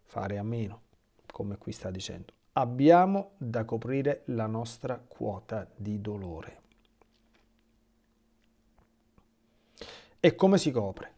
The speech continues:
Proseguo la lettura. "Di conseguenza è più logico e più consolante che accetti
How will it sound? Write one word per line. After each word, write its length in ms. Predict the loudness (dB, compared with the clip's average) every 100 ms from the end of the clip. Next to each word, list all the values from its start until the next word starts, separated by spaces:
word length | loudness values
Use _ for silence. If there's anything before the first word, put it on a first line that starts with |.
| _ _ -18
Proseguo 480 | -2 -2 0 -2 -2
la 100 | -4
lettura. 440 | -6 -10 -12 -4
"Di 100 | 2
conseguenza 680 | 6 6 8 8 8 8 0
è 40 | -2
più 160 | 0
logico 480 | 6 10 10 10 8
e 40 | 8
più 120 | 2
consolante 920 | 0 0 2 0 0 -6 -8 -10 -10 -16 -20 -20 -18 -20 6
che 160 | 12 12
accetti 800 | 12 10 8 8 4 -12 -12